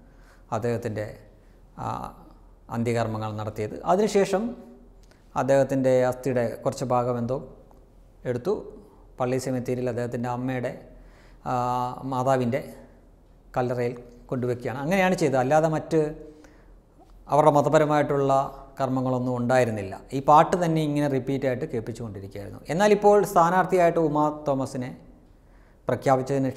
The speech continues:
ശേഷം ഈ കല്ലറയിൽ പോകുന്നൊരു കാഴ്ചയാണ്, അതിൻ്റെ ചില ചിത്രങ്ങളാണ്. ഉമാ തോമസിനെ അല്ല ഞങ്ങൾ ഇതിനകത്ത് പഴിക്കുകയും കുറ്റപ്പെടുത്തുകയും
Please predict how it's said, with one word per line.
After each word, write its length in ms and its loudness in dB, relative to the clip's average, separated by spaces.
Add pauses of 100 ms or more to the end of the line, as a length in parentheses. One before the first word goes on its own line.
ശേഷം 400 -8 (1040)
ഈ 180 0
കല്ലറയിൽ 460 6 (560)
പോകുന്നൊരു 400 -2
കാഴ്ചയാണ്, 420 -2
അതിൻ്റെ 520 -6
ചില 120 0
ചിത്രങ്ങളാണ്. 640 -4 (2000)
ഉമാ 260 8
തോമസിനെ 420 2
അല്ല 140 4 (1040)
ഞങ്ങൾ 360 -4 (440)
ഇതിനകത്ത് 440 -4
പഴിക്കുകയും 460 -6
കുറ്റപ്പെടുത്തുകയും 500 -10